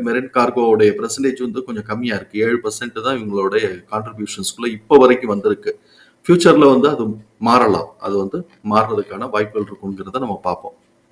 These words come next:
இப்ப இவங்களுடைய வேல்யூவேஷன் பார்ப்போம். ட்ரெண்ட் லைனை பொறுத்த வரைக்கும் மிட் ரேஞ்ச் பெர்ஃபார்மர்ங்கிற கிளாசிஃபிகேஷன்ஸ்குள்ள வராங்க. மீடியம் ஃபினான்ஷியல் ஸ்ட்ரென்த், affordability in valuation, technical-ஆ மொமெண்டம் நியூட்ரல்ல இருக்கு.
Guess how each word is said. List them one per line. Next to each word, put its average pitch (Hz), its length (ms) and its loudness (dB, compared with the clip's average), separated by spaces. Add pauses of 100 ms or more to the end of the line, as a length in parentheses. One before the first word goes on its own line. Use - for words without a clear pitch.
(720)
இப்ப 151 160 6
இவங்களுடைய 131 440 6
வேல்யூவேஷன் 120 540 2
பார்ப்போம். 95 380 -10 (520)
ட்ரெண்ட் 151 160 8
லைனை 160 240 4
பொறுத்த 120 260 0
வரைக்கும் 113 480 0
மிட் 127 200 2
ரேஞ்ச் 151 300 0
பெர்ஃபார்மர்ங்கிற 117 720 0
கிளாசிஃபிகேஷன்ஸ்குள்ள 110 920 -4
வராங்க. 101 580 -2 (300)
மீடியம் 156 300 6
ஃபினான்ஷியல் 117 440 0 (100)
ஸ்ட்ரென்த், 127 300 0
affordability 127 480 2
in 104 100 0
valuation, 120 540 -2
technical-ஆ 120 540 -4
மொமெண்டம் 113 420 -6
நியூட்ரல்ல 107 400 -4
இருக்கு. 98 380 -8